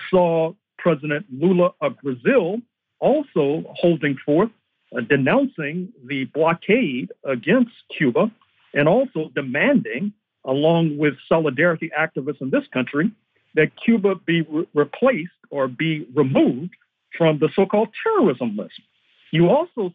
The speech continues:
saw in the past week President Maduro of Venezuela,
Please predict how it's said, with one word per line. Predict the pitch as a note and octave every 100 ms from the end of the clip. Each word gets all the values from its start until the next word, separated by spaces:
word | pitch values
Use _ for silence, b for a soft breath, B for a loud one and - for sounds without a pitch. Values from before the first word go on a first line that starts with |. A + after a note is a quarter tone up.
| _
saw | D#3 D#3 A3+
in | D3+
the | D3
past | - D3+ C3 - A#2+
week | C#3+ G#3 - _ _ _ _
President | - F3 E3+ F3
Maduro | D3+ C#3+ D3+ C#3 E3+ D#4+ F3 C3+ - _ _
of | C#3+ A#2+
Venezuela, | E3+ D#3 C#3+ D#3 D#4 F#3 G3+